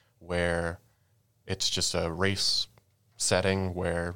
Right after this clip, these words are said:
you don't know the game you're gonna play until about five minutes before the start of the race. And so the game we played that we were given was called Chu Man Fu, where you play as a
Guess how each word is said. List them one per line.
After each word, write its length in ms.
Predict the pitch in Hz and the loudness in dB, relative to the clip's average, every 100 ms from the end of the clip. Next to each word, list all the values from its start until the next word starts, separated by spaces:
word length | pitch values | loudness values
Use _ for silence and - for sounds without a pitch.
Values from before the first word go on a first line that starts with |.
| 92 | -4
you 100 | 92 | -4
don't 300 | 92 90 80 | -2 -2 0
know 100 | 90 | -2
the 100 | 87 | -2
game 220 | 92 92 | 0 0
you're 120 | 95 | 2
gonna 160 | 95 92 | 2 0
play 280 | - 104 101 | 0 0 0
until 280 | 92 92 | -2 -2
about 260 | 87 87 - | -2 -2 -4
five 260 | - 87 87 | 0 0 0
minutes 440 | 87 85 - - - _ | -2 -2 -4 -4 -10 _
before 280 | 95 - 90 | -8 -4 -2
the 80 | |
start 260 | - 95 90 | 0 0 0
of 60 | 85 | 0
the 80 | |
race. 380 | 87 131 131 - - - - _ _ | 2 2 2 -2 -8 -20 -20 _ _
And 140 | 92 90 | -4 -2
so 160 | 101 | 0
the 100 | 90 | 0
game 280 | 87 98 101 | 0 0 0
we 100 | 98 | -2
played 480 | - 95 90 90 87 - | 0 0 2 0 -4 -2
that 200 | 92 - - | -2 -2 -6
we 340 | 90 87 87 98 _ _ _ _ _ _ _ | -6 -4 -6 -10 _ _ _ _ _ _ _
were 140 | 90 | -8
given 360 | 87 90 90 87 | -2 -2 0 -2
was 140 | 87 | -2
called 320 | - 90 85 - - _ _ _ _ | 0 0 0 -6 -20 _ _ _ _
Chu 400 | - - 113 117 | 0 2 4 2
Man 380 | 113 110 104 101 | 2 0 0 -2
Fu, 500 | - - 110 135 175 - | -4 -2 0 0 -4 -6
where 100 | 92 | -4
you 140 | 90 | -4
play 260 | 90 101 95 | -4 0 2
as 200 | 95 90 | 2 0
a 180 | 87 | -2